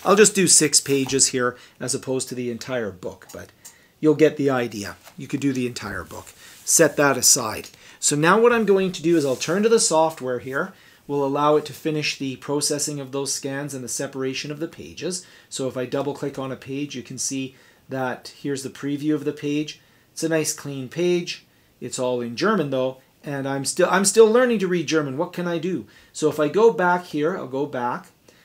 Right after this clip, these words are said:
Here are the pages that I've just scanned. I'll select them all. And then what I can do is I can choose Word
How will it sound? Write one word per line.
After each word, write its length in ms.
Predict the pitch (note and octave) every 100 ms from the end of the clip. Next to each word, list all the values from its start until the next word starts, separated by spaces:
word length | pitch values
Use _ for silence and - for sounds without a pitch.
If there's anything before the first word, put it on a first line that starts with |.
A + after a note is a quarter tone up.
| _ _
Here 180 | D#3 F3+
are 40 | G3
the 80 |
pages 420 | G3 D#3+ D#3 D#3+ D#3
that 120 | D3
I've 140 | C#3+
just 240 | B2 D3 -
scanned. 480 | - F#2+ A2+ D#3+ -
I'll 120 | D3
select 440 | - C#3+ D#3+ F3+
them 140 | A3+ E3
all. 320 | A2+ D3+ F#3+ _ _ _ _ _ _ _ _
And 140 | D#3 D#3
then 160 | A3+
what 100 | B3
I 120 | A#3
can 180 | G3 E3
do 320 | C#3 C#3 C3+ C3+
is 140 | D3
I 80 | D3
can 180 | D3+ C3+
choose 460 | - D3 C3+ G#2
Word 460 | A#2+ C#3+ F#3 A3+